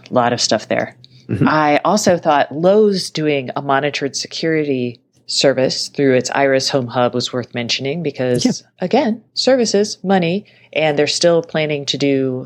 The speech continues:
Speaker 1: another service through helping to plumb-, like, hook you up with plumbers and that sort of thing.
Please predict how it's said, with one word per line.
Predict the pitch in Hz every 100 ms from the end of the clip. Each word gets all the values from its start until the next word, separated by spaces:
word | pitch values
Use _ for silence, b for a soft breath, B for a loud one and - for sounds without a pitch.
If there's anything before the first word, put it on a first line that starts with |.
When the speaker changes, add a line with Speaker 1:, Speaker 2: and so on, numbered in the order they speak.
| -
Speaker 1:
another | 139 139 139 143
service | 135 135 123 135 - -
through | 139 131 123 120 120 _ _ _
helping | - 151 151 135
to | 131
plumb-, | - - 147 131
like, | 131 120 - -
hook | 156 151
you |
up | 156
with | 139 -
plumbers | 147 139 135 127
and | 123 123
that | 123
sort | - 123
of | 120
thing. | - 127 139